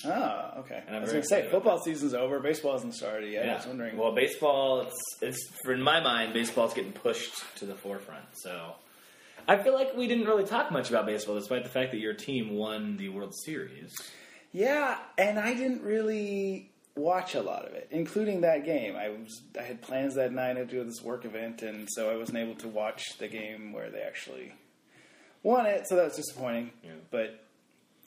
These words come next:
Speaker 1: I have not had as much time to be into baseball.
Speaker 2: Since?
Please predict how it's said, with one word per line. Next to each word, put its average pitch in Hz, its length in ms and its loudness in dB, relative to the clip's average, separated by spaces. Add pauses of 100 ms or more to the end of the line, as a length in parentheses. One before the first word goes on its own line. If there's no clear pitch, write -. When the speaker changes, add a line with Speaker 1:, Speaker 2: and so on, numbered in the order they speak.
(140)
Speaker 1:
I 214 120 4
have 220 160 2
not 214 280 2
had 202 220 4
as 190 120 0
much 185 260 0
time 165 680 2 (360)
to 151 100 -4
be 143 140 4
into 139 140 0
baseball. 117 440 -2 (500)
Speaker 2:
Since? - 340 -12